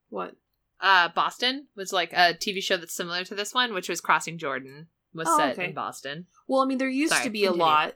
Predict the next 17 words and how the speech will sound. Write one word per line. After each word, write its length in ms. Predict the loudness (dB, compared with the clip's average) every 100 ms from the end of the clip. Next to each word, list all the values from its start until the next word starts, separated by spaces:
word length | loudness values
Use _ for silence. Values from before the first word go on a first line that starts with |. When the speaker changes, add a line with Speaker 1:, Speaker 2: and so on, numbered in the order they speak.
| -2
Speaker 1:
No, 160 | 2
there 120 | 4 2
used 280 | 0 -2
to 60 | -2
be 80 | 0
a 80 | 2
lot, 240 | 0 0
like, 260 | -2 -4 -4
um, 380 | -4 -6 -12 -16 _ -18 -18 _ _ _ _ _ -8
the 80 |
guy 420 | -2 0 2 2 0
who 140 | -2
created, 480 | -4 0 4 4 2
like, 220 | -2 -2 -2
Ally 220 | 0 0
McBeal 1000 | -4 -10 -6 -2 -2 -2 -2 -4 -6 -8
and, 640 | -8 -10 -10 -12 -14 -16